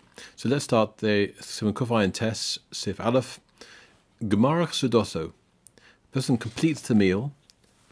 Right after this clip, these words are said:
but not on Yodov Mai Machronim, and he washes his hands for Mai Machronim. The,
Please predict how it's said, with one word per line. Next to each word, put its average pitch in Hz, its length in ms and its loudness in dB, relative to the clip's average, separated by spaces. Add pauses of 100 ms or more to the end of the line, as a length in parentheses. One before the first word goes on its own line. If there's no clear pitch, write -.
(360)
but 107 100 2
not 156 220 4
on 131 100 2
Yodov 131 380 6
Mai 113 240 0
Machronim, 101 580 0 (240)
and 98 420 -2 (100)
he 92 520 -6 (340)
washes 110 360 -4
his 101 160 -6
hands 104 360 -2
for 101 80 -8
Mai 98 240 0
Machronim. 90 580 -4
The, 85 240 -4